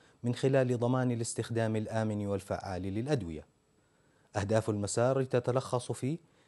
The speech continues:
تحقيق الاستفادة المثلى من المستشفيات والمراكز الطبية في الارتقاء بجودة الخدمات الصيدلانية، ضمان جودة وسلامة الخدمات الدوائية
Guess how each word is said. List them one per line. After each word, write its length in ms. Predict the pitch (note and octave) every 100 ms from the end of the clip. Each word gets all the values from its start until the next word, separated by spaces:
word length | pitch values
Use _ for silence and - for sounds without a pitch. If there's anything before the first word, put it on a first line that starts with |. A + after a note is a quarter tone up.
| _ -
تحقيق 460 | - - D3 D#3 E3
الاستفادة 580 | D#3 - D3+ D3+ D3 D3
المثلى 480 | D3 C#3+ D3+ C#3+ C#3
من 160 | C3 C3
المستشفيات 800 | B2+ A#2+ A#2 - G#2+ A2+ A#2+ C3
والمراكز 600 | B2+ B2+ B2 B2+ B2 A#2+
الطبية 540 | - B2 A2 B2+ A#2+
في 240 | A2+ -
الارتقاء 580 | A2+ A2 - A#2 A#2+ G#2+
بجودة 440 | G#2 A2 A#2+ A2+ G#2+
الخدمات 520 | G#2 - G#2+ A2 G#2+
الصيدلانية، 800 | G#2+ - G#2 G#2 G#2 G2+ F2+ A2+ C#3+ _ _ _ _ _ _ - - _ -
ضمان 360 | A#2+ D3 D#3+ C#3+
جودة 320 | E3+ D#3+ D#3+ E3
وسلامة 500 | D#3 D3+ D#3 D3+ C3+
الخدمات 520 | B2+ C3 B2 C3+ C3+
الدوائية 680 | A#2 A2 A#2 G#2+ G2+ F2+ C3+